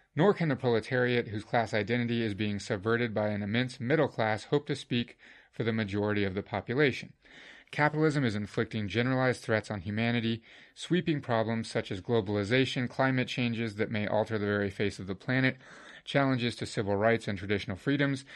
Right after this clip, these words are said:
and the radical transformation of civic life are a result of rampant urbanization.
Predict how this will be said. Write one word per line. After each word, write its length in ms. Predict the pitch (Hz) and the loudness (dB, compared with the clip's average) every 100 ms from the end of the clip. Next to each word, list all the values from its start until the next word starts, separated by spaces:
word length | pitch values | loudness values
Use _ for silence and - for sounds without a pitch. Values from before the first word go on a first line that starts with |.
| - - | -20 -8
and 120 | 113 | -4
the 80 | 104 | 0
radical 460 | 101 131 147 - 131 | 2 4 2 0 -4
transformation 720 | - 117 - 107 104 101 104 | -2 -4 -2 -2 -2 -2 -4
of 320 | 101 104 98 | -2 -2 -4
civic 440 | - - 135 131 113 | -6 -2 0 -2 -2
life 380 | 110 107 110 - - - _ _ | 0 0 -2 -12 -20 -20 _ _
are 220 | - 110 110 | -4 0 2
a 60 | |
result 500 | 107 101 107 127 131 | 2 0 2 2 2
of 300 | - 110 107 101 | -2 0 0 -2
rampant 440 | 110 120 123 - | 0 0 0 -2
urbanization. 800 | 117 104 107 104 113 101 - | -2 -2 -2 0 2 2 -4